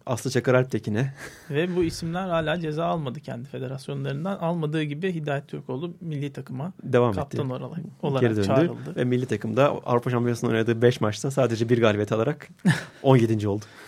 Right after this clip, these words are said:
Speaker 2: Doping almamışsa o
Speaker 1: Hmm,
Speaker 2: zaman
Speaker 1: belki de.
Speaker 2: onda, o zaman olabilir.
Speaker 1: Unutmuş
Speaker 2: Neyse,
Speaker 1: ilaçlarını.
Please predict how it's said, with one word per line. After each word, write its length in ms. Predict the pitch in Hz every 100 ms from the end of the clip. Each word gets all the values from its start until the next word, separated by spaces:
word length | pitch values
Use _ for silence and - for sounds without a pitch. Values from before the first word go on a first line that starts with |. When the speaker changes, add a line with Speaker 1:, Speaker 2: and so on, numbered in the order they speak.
| -
Speaker 2:
Doping 320 | 143 156 147
almamışsa 640 | 143 151 151 180 - 156 170 _ _ - _ -
o 40 |
Speaker 1:
Hmm, 80 | 156
Speaker 2:
zaman 320 | 147 120 104 101
Speaker 1:
belki 260 | 127 113 -
de. 40 |
Speaker 2:
onda, 100 | 135 147
o 20 |
zaman 240 | 139 131
olabilir. 400 | 131 131 127 131 135 - -
Speaker 1:
Unutmuş 340 | - 131 135 147
Speaker 2:
Neyse, 60 | 131
Speaker 1:
ilaçlarını. 440 | 139 123 123 131